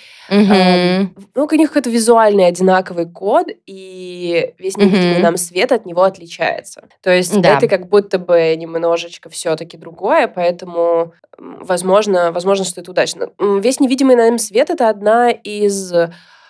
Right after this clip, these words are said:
Speaker 2: как бы, книг о войне, которая считается,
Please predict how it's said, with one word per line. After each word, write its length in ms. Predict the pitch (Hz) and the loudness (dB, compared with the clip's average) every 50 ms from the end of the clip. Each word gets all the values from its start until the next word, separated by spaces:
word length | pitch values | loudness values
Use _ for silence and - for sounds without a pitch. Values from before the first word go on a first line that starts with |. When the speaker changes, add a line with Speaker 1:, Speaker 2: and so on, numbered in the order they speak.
| _ _ | _ _
Speaker 2:
как 160 | _ - 170 165 | _ -20 -20 -20
бы, 120 | 180 170 | -20 -20
книг 500 | 170 - - 202 202 202 214 233 214 - | -20 -20 -18 -16 -12 -10 -8 -8 -6 -4
о 40 | 185 | -2
войне, 500 | 170 175 170 175 175 175 185 196 220 302 320 | 0 0 0 -2 -2 -2 0 2 2 2 2
которая 320 | 262 214 226 220 220 226 | 2 -2 0 0 0 -2
считается, 1040 | 220 - - 196 175 175 - 190 190 196 214 208 208 - - - 185 180 175 170 | -2 -6 -8 -10 -10 -6 -4 -2 0 0 0 -2 -4 -6 -6 -2 -2 -2 -2 -2